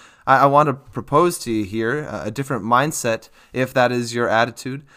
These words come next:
that all of Scripture points us to the redemptive work, uh, of what God is doing through Jesus. And you can find this, this string of redemption all the way through the Old Testament, leading us up to the fulfillment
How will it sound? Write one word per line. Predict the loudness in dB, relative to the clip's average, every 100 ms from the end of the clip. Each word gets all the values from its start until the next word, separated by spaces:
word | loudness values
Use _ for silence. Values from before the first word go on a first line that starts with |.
| _
that | 0 4
all | 4 4
of | 2
Scripture | -2 -6 -4 -8
points | -4 -6 -6
us | -10 -10
to | -8
the | -6
redemptive | -4 -2 -2 -2 -8 -4
work, | -4 -4 -6
uh, | -6 -4
of | -4 -6 -12 _ _ _
what | -4 -2 2
God | 4 4
is | 2 -2
doing | -2 -2 -6 -12 _ _ -6
through | -2 -2
Jesus. | 0 -2 -2 -4
And | -8
you | -8
can | -4 -6
find | -4 2 4 4 0 -2
this, | -4 -4 -6 -10
this | -16 -10 -10 -10 -14 _ -10
string | -8 -6 0 2 2
of | 0
redemption | 2 2 2 -4 -6 -8 -10
all | 0 2
the | 4
way | 2 0
through | 0 -2
the | -2 -4 -2
Old | 0 0
Testament, | 2 0 0 -6 -2
leading | 0 0 0 -4
us | -2
up | 0 0
to | -2
the | -10
fulfillment | -10 -8 -4 -4